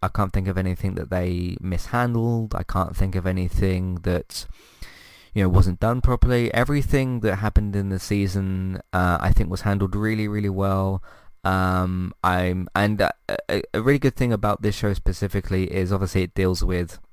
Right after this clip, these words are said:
its main protagonist being autistic. Um, I've looked online at some different,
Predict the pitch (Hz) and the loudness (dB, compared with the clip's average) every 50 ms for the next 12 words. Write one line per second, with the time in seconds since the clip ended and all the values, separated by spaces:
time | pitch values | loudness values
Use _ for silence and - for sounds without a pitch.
0 | - - _ _ _ _ _ _ _ - - - 98 95 - - 101 98 95 90 | -20 -20 _ _ _ _ _ _ _ -16 -8 -4 -4 -2 0 2 2 2 6 6
1 | 92 - - 101 92 85 92 92 90 - - 95 92 90 85 82 85 80 - - | 6 6 6 2 0 0 0 -2 -2 -2 0 0 0 0 0 -2 -2 -2 -2 0
2 | 123 110 - - 98 92 - - - - - - - - - - - - 104 101 | -2 -2 0 -2 -2 -2 -2 -6 -12 -12 -14 -20 -20 -20 -20 -10 -4 0 2 4
3 | 101 101 104 101 - - 101 98 110 120 113 - - 123 113 110 107 107 110 113 | 4 4 4 2 2 0 0 2 2 0 0 0 0 0 2 2 4 2 2 2
4 | 113 98 90 - 104 101 101 101 98 - - 98 95 92 - - | 0 -2 -2 -2 -2 -2 2 2 2 2 2 0 0 -2 -4 -8